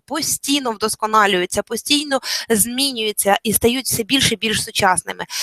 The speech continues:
Е, то якраз на цій сторіночці є дуже багато посилань, е, на, е, довідкові центри і, е, додаткову, е, інформацію. І залишається у нас, звісно, що сторіночка підтримка. Будь ласка, посилання, таке, яке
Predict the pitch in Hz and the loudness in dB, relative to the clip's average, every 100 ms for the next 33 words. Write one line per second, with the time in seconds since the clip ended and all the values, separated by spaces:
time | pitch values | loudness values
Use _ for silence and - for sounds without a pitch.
0 | - - 196 190 - 254 254 - 226 - | -6 2 6 6 4 2 2 4 2 2
1 | 214 - 220 - 226 311 285 - 233 - | -4 -4 -6 -6 -6 -4 -4 -4 -4 -6
2 | - - 196 247 277 220 196 240 240 214 | -8 -8 -2 2 2 0 -6 -2 0 2
3 | 185 202 - 190 214 - 233 233 190 180 | 4 4 2 -6 -6 -4 0 4 4 2
4 | - 196 220 202 185 - 180 180 180 196 | -4 -2 4 6 6 6 6 6 2 -4
5 | - - 311 254 - - 240 226 - 208 | -6 -4 -4 -4 -2 2 2 2 -4 -6
6 | - - - 185 - 220 214 208 226 208 | -8 -10 -2 0 2 4 6 4 0 -6
7 | - - 240 202 220 - - 185 180 - | -8 -4 -4 -4 -8 -10 -6 0 0 0
8 | 226 208 208 202 180 170 - - 185 _ | -8 -8 -8 -2 0 0 -4 -14 -16 _
9 | - 330 440 - 226 262 285 - 262 214 | 2 4 6 4 4 4 4 6 6 6
10 | - 208 226 214 190 196 226 180 190 196 | 2 -8 -2 2 2 0 -6 -6 -8 -10
11 | 180 202 196 180 - 180 - - - 240 | -8 -8 -6 -6 -6 -6 -6 -10 -2 0
12 | 320 - 254 - - - 240 254 277 233 | 0 0 -2 -2 -8 -8 -6 0 4 4
13 | - - - 247 - 285 277 240 214 - | 4 -4 -4 -4 -2 0 2 2 0 -8
14 | 220 254 247 233 | -2 -2 -2 -2